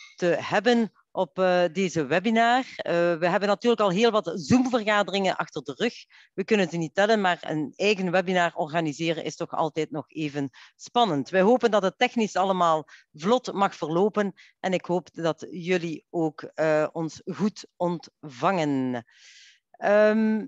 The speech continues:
dus zoals daarnet gezegd, eh, jullie, jullie kunnen elkaar niet horen, elkaar niet zien.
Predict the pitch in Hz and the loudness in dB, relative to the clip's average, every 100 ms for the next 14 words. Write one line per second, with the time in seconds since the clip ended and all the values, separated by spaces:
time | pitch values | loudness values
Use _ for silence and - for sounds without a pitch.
0 | - 185 214 202 240 220 214 226 262 220 | -10 -4 -2 2 2 4 4 4 2 0
1 | 156 233 302 - - - - 202 196 202 | 2 0 0 -6 -14 -6 0 2 2 2
2 | 208 190 190 151 - _ - 185 202 196 | 0 0 -4 -6 -16 _ -8 -2 0 -2
3 | 175 208 196 190 185 170 - 175 175 196 | -4 -2 0 0 0 -4 -2 -4 0 0
4 | 175 196 233 175 220 220 220 196 170 175 | 2 0 0 0 2 2 0 -2 -4 -4
5 | 185 160 143 170 226 - 233 240 277 | -2 -2 0 -2 -4 -4 0 2 2